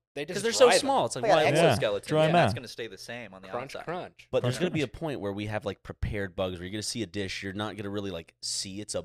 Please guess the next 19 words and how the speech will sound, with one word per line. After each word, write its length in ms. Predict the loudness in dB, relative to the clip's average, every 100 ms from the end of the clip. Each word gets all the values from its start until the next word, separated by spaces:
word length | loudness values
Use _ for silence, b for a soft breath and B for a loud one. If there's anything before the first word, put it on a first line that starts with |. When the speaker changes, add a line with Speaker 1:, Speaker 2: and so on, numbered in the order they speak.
| -10 -8
Speaker 2:
bug, 400 | -6 -6 -8 -14
I 140 | -12 -12
Speaker 1:
Mm. 100 | -10
Speaker 2:
feel. 260 | -10 -10
It's 140 | -12 -12
just 160 | -12 -12
gonna 160 | -14
be 360 | -14 -18 -20 -20 _ _ _ _ _ -6
Speaker 4:
It'd 160 | -2
be, 120 | -2
like, 160 | -2 0
Speaker 2:
kinda 140 | 2
Speaker 4:
better 120 | 4 4
Speaker 2:
like 80 |
Speaker 4:
served 340 | 0 0 -2 -2
as, 100 | -6
like, 140 | -6
a 60 | -8
puree 720 | -6 -4 -2 -2 -2 -4